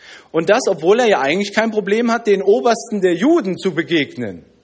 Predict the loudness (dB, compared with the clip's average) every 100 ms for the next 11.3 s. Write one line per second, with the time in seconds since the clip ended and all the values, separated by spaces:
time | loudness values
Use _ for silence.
0 | _ _ _ _ _ -2 0 0 -4 0
1 | 0 0 0 2 2 0 2 0 2 0
2 | 0 0 0 0 0 0 -2 -2 0 0
3 | -2 -4 -8 -2 0 2 2 0 -2 0
4 | 0 2 0 -2 -2 -4 -4 -6 -6 -4
5 | -2 -2 -2 -4 -8 -4 -2 -2 -2 -2
6 | 0 0 -4 -8 -10 -14 -4 -2 -2 0
7 | 0 0 -2 -4 0 2 2 2 0 0
8 | -2 -4 -12 -20 -20 -20 -20 -20 -20 _
9 | -2 0 0 -6 -10 -12 -14 _ _ _
10 | _ _ _ _ _ -6 -4 -2 -2 -2
11 | -4 -8 -14